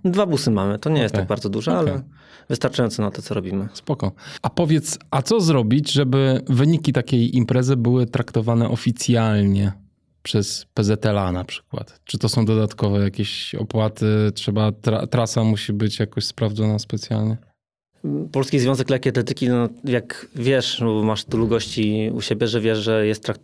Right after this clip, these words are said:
Speaker 1: traktuje biegi górskie po macoszemu. I w ogóle biegi masowe, nazwijmy to. Kiedyś chcieli zrobić rzut na to, żeby zawładnąć jakoś ten rynek amatorski biegania. No, to się na szczęście nie udało, bo tam był ten pomysł tej, pomysł tej licencji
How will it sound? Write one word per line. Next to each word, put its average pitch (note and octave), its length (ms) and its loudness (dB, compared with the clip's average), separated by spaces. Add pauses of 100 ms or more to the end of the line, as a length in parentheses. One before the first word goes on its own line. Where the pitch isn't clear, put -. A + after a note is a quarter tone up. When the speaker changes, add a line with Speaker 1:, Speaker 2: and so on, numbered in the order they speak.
(100)
Speaker 1:
traktuje A#2+ 360 0
biegi G#2+ 200 0
górskie A2+ 280 -2
po - 120 -2
macoszemu. A2 520 0 (440)
I A#2+ 60 -2
w C3 40 2
ogóle E3 240 4
biegi G#2+ 480 0 (180)
masowe, B2 380 0
nazwijmy G2 380 -2
to. F#2+ 160 -4
Kiedyś A2 340 -2
chcieli A2+ 300 0
zrobić A2 320 0
rzut A2+ 220 -2
na A2+ 80 2
to, A2 120 -2
żeby A2 360 2 (440)
zawładnąć A#2 460 2
jakoś A2 220 -2
ten A2 180 0
rynek A2+ 240 0
amatorski A2+ 480 -2
biegania. A2+ 500 0 (120)
No, B2 300 2
to B2 140 -2
się C3 120 2
na B2 100 2
szczęście C3 320 0
nie A#2 100 4
udało, A#2+ 340 2
bo A2+ 80 2
tam A2 200 0
był A2+ 80 0
ten A2 160 0
pomysł A#2 280 0
tej, G#2+ 160 0
pomysł A#2+ 460 0
tej A2+ 240 2
licencji A2 760 0